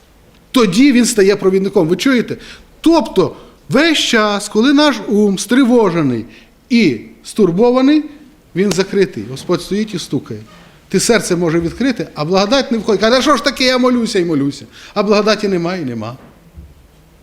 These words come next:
Бо немає миру, радості немає». Що ж таке? Ум твій.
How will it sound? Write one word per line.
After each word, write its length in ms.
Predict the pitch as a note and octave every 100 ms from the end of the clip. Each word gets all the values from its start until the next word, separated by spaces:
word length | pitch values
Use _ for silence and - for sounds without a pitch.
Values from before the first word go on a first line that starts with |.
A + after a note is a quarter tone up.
| _
Бо 100 | C3+
немає 300 | D3+ D#3+ D#3+
миру, 320 | C#3 F3+ G#3+ A#2
радості 440 | D3+ E3 B2+ -
немає». 260 | B2 A#2 -
Що 240 | - - B3+
ж 100 | -
таке? 300 | B3 F3+ - - - _ _ _ _ _ _ _ _ _ _ _ _ _ _ _ _ -
Ум 340 | - D4 D4 G#3
твій. 400 | - D#3 A#2+